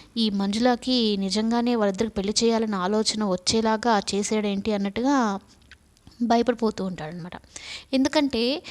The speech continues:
ప్రేరణను, సిద్ధును ఒక్కరే అనమాట, ఒకేగా ఆలోచిస్తారు. సిద్ధుతోనే వేగడం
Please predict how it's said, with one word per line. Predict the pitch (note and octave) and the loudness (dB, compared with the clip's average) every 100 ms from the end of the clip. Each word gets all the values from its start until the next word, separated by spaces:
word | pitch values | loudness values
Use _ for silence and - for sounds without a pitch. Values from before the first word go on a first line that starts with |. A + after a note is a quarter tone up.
| - - _ G#3+ | -18 -20 _ -6
ప్రేరణను, | G#3 A3 C4 D4 D#4 A#4 G4 | -2 2 4 4 4 0 2
సిద్ధును | C#4 A3 C4 C4 G#3 G3 | 2 4 4 4 2 -4
ఒక్కరే | - G#3 F3 | -8 -8 -8
అనమాట, | F3 E3+ - _ - - - _ G3+ | -10 -16 -20 _ -20 -20 -20 _ -4
ఒకేగా | - B3 B3 G#3+ | 0 0 2 0
ఆలోచిస్తారు. | F#3 - - - - - | -2 -6 -8 -10 -8 -4
సిద్ధుతోనే | - G#3 G#3+ C#4+ D4+ D4+ D#4 | -4 -4 0 2 4 4 4
వేగడం | C#4 C4 | 4 4